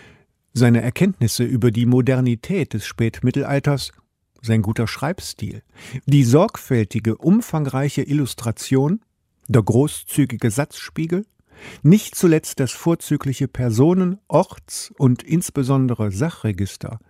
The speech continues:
machen das Buch zu einem neuen Standardwerk, das weit über die Kölner Stadtgeschichte im engeren Sinne hinausgeht. Wer sich für Stadt-, Sozial- und Kulturgeschichte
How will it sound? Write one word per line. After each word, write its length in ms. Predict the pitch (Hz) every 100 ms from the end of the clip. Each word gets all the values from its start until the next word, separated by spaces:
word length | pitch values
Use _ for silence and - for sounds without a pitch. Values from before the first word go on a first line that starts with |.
| _ - -
machen 260 | - 139 143
das 200 | 123 -
Buch 280 | 117 180 -
zu 200 | - 151
einem 220 | 131 135
neuen 340 | 131 131 139
Standardwerk, 840 | - - 175 110 - 110 113 120 _ _ _ _
das 240 | 127 107
weit 300 | 139 180 - -
über 140 | 135
die 140 | 131
Kölner 340 | 120 143 143 123
Stadtgeschichte 800 | - 135 - 120 - 120 - 120
im 160 | 107 -
engeren 340 | 143 190 190
Sinne 300 | 170 175 175 170 _
hinausgeht. 720 | - 175 107 - - 123 - _ _ _ _ - - 127
Wer 100 | 160
sich 200 | 170 -
für 100 | 165
Stadt-, 280 | - 208 -
Sozial- 480 | 170 151 - 175
und 120 | 180 151
Kulturgeschichte 840 | 151 - 196 127 - 95 - 123